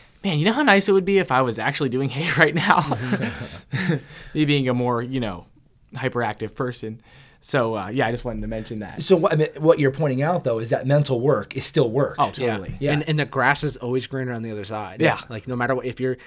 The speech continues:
Speaker 3: if you're working the, the blue collar job, you're typically like, "Man, I really wish I could have that cushy office job." Or,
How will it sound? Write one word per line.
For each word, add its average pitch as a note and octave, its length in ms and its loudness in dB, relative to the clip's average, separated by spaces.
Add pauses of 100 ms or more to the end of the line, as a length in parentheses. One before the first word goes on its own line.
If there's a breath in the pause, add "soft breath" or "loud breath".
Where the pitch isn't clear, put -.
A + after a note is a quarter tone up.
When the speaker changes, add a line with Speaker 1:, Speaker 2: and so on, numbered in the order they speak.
(120)
Speaker 3:
if C3 140 -6
you're D3 100 2
working D3 300 0
the, B2+ 100 -2
the B2+ 160 -6
blue B2 220 -2
collar C3+ 260 2
job, C3 340 0
you're A2+ 60 -8
typically B2+ 360 -6
like, G#2+ 180 -12
"Man, A#2+ 180 -8
I A#2 40 -6
really C#3+ 200 -4
wish B2 220 -6
I A2+ 60 -4
could G#2 160 -12
have A2+ 200 -6
that - 180 -10
cushy A#2 300 -8
office A2+ 320 -6
job." G#2 380 -8
Or, G#2+ 120 -10